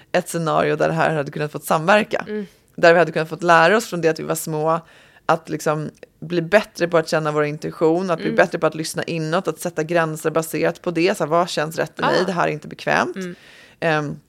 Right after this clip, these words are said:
Speaker 1: och parallellt då med, liksom, all vetenskap, eh, och evidens som finns,
Speaker 2: Verkligen.
Speaker 1: eh, kring vad som är bra och inte och sådär.
Speaker 2: Ja.
Speaker 1: Det tror jag, alltså,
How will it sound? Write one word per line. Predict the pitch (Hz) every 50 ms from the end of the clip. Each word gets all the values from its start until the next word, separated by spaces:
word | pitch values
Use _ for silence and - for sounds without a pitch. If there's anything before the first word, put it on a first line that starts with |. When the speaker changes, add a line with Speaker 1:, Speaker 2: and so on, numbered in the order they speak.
| _ _ _ _ _ - - -
Speaker 1:
och | - 175 170 -
parallellt | - 170 160 151 156 160 196 226 240 214 175 -
då | - 147 147
med, | 147 151 139
liksom, | 143 - - 147 -
all | 143 151 151 151
vetenskap, | 156 151 147 147 151 147 - - 151 147 147 - _ - - -
eh, | 160 156 156 -
och | - - 104
evidens | 147 143 147 143 143 143 139 151 151
som | - 143 147
finns, | - - 147 147 143 160 - - -
Speaker 2:
Verkligen. | 202 202 226 247 233 190 170 160 - 151 143 156
Speaker 1:
eh, | 147 - 151 - - -
kring | - - 170 156 147
vad | 147 147 151
som | 151 - 151
är | 151
bra | 147 151 151 147 151 151 - -
och | 151 135
inte | - - - 160 - -
och | - -
sådär. | - - - 294 285 - - -
Speaker 2:
Ja. | - 170
Speaker 1:
Det | 170 220 226 208
tror | 196 - 170 156
jag, | 151 135
alltså, | 131 - - 160 -